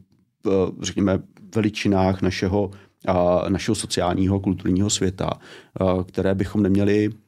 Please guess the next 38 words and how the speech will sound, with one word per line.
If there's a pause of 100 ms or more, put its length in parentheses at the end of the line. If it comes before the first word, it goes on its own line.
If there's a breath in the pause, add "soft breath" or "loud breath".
(160)
a,
ztrácet,
neměli
bychom, (120)
a, (680)
vlastně
dopouštět
jejich (280 loud breath)
relativizaci,
jo.
Když
se
podíváme
na
to, (300 loud breath)
co
se
třeba
děje
v
okamžiku,
kdy
k
tomu
dojde, (480 loud breath)
a
to
je
třeba
převzetí
nebo,
řekněme, (340 loud breath)
a,
ta,
ta
deformace, (120)
a,
demokracie,